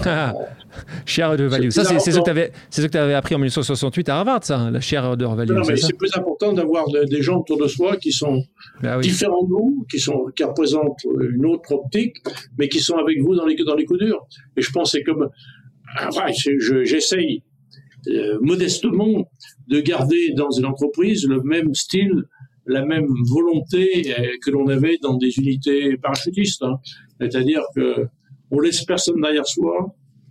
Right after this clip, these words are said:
Speaker 2: et, euh, même le pharmacien, j'en suis un, est, est forcé de passer la porte de l'avion parce que tout le monde y va.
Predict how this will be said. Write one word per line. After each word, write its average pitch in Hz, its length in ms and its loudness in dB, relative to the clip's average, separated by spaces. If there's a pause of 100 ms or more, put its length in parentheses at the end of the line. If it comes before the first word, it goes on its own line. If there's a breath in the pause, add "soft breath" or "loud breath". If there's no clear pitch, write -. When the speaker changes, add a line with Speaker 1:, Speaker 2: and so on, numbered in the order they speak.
(260)
Speaker 2:
et, 151 240 2
euh, 139 260 4 (460)
même 190 260 2
le 175 80 2
pharmacien, 151 540 0 (160)
j'en 139 160 -2
suis 156 260 0
un, 196 180 0 (420 soft breath)
est, 139 260 0
est 127 100 0
forcé 160 280 -2
de 160 60 -6
passer 156 280 -2
la 143 80 -2
porte 143 260 -4
de 127 80 0
l'avion 175 400 0 (380 soft breath)
parce 135 200 -4
que 147 360 2
tout 175 80 2
le 180 80 2
monde 190 120 2
y 180 60 0
va. 175 220 0